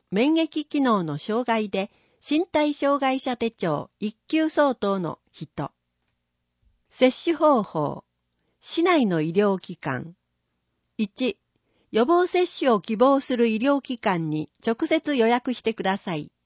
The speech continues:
予診票は各医療機関にあります。二、自己負担額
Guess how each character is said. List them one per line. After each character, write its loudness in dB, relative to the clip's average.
予 4
診 4
票 4
は 2
各 0
医 2
療 6
機 -8
関 0
に 0
あ 0
り 0
ま 0
す。 -12
二、 4
自 0
己 6
負 -6
担 2
額 -2